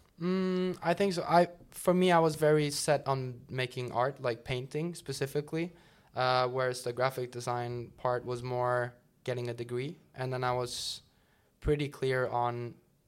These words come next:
not getting a degree of, like, fine arts, whereas, like, getting a more, call it a more typical degree. Or, uh, like, graphic design is not very, like, formal, but it's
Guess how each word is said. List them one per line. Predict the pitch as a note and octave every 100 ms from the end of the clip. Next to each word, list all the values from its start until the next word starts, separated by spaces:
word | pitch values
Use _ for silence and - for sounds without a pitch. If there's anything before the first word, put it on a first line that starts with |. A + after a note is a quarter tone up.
| _ _ _ -
not | B2+ B2+ B2 - _ -
getting | B2 A#2+ A#2+
a |
degree | A#2+ A#2+ - B2 B2 A#2+ - _ _
of, | A#2 A#2
like, | A#2 A2+
fine | - B2 B2
arts, | D3 E3+ - - - - _ _ - _ -
whereas, | B2+ B2 A#2+
like, | A#2 A#2 -
getting | - A#2+ A#2+
a |
more, | A#2+ A#2+ A#2 A#2 - _ _
call | - A#2+
it | A#2 - -
a |
more | B2 A#2
typical | - B2 A#2 A#2+ A#2 A2 _ _ _ _
degree. | B2+ B2 A#2+ A2+ -
Or, | -
uh, | - D#3
like, | C#3+ C3
graphic | C#3+ C#3
design | B2+ B2+ A#2
is |
not | A#2+ A2
very, | A#2+ A#2 A2+ A2
like, | A#2 A2 - - _ _ _ _ -
formal, | - B2+ A#2+ A#2
but | A#2+ C3
it's | B2 -